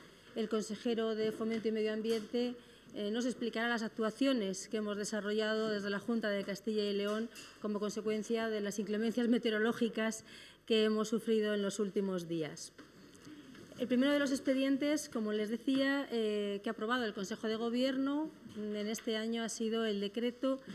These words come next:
por el que se regula el funcionamiento de la concentración parcelaria en Castilla y León, el reglamento que deriva de la Ley Agraria, eh, setenta y seis artículos, eh, agrupados en ocho capítulos y con cuatro anexos,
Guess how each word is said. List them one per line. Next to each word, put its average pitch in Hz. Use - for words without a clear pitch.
por 269
el 269
que 277
se 247
regula 240
el 208
funcionamiento 240
de 285
la 214
concentración 202
parcelaria 220
en 254
Castilla 208
y 214
León, 214
el 180
reglamento 214
que 214
deriva 214
de 190
la 190
Ley 190
Agraria, 247
eh, 185
setenta 196
y 202
seis 220
artículos, 262
eh, 196
agrupados 214
en 214
ocho 208
capítulos 220
y 196
con 190
cuatro 202
anexos, 226